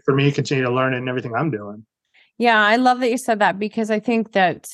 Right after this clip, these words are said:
Speaker 2: the, like, the mental game is something that we face every single day, right? It's something that we face every single day. And it's not, like,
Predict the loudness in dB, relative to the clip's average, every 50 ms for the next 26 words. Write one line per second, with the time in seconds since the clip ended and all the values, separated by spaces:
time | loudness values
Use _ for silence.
0 | -20 _ -6 -4 -2 0 -2 -2 0 2 0 0 2 0 2 4 4 2 2 0
1 | 0 0 0 2 0 2 0 0 -2 -4 -4 -4 -2 -2 -2 -2 -4 -4 -4 -2
2 | -4 -2 -4 -4 -4 -2 -2 -2 -4 0 2 2 4 4 2 0 0 -2 -2 -2
3 | 0 0 0 0 0 0 -2 -2 0 0 -4 -4 -4 -2 -2 -2 -2 -2 -2 -4
4 | -4 -8 -2 0 0 2 2 0 -2 -4 -2 -2 -4 -2 0 0 2 2 2 2
5 | 2 0 0 0 0 0 0 0 -2 -4 0 0 0 0 0 -4 -2 -2 -2 -2
6 | -2 0 0 0 0 2 0 -2 -4 -8 -20 -20 -20 -20 -20 _ _ _ _ _
7 | _ 0 2 2 4 4 2 2 0 0 0 0 -2 -4 -6 -10 -14 _ -2 -2
8 | -2 -2 -2 -2 0 2 2 4 4 4 4 2 0 0 -4 -6 -10 -10 -10 -10
9 | _ -2 0 2 2 0 -2 _